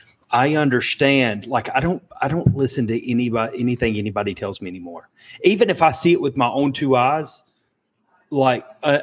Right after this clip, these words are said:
unless I can verify that, that that is the entirety of what I'm supposed to be seeing, I don't, I don't pay no attention, man.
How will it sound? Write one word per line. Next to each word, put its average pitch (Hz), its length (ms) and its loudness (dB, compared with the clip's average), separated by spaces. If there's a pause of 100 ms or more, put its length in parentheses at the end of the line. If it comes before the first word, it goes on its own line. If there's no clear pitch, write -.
unless 139 400 0
I 139 120 0
can 139 260 -2
verify 151 680 2
that, 117 360 -6
that 110 280 -6
that 139 140 0
is 170 200 0
the 120 220 -6 (120)
entirety 151 920 -4
of 120 180 -16
what 139 180 0
I'm 131 140 0
supposed - 360 -6
to 127 60 -12
be 131 180 -8
seeing, 170 580 -2 (440)
I - 60 0
don't, 131 240 0 (340)
I - 60 -2
don't 127 160 2
pay 107 140 0
no 107 180 -4 (280)
attention, 101 500 -2
man. 101 200 -6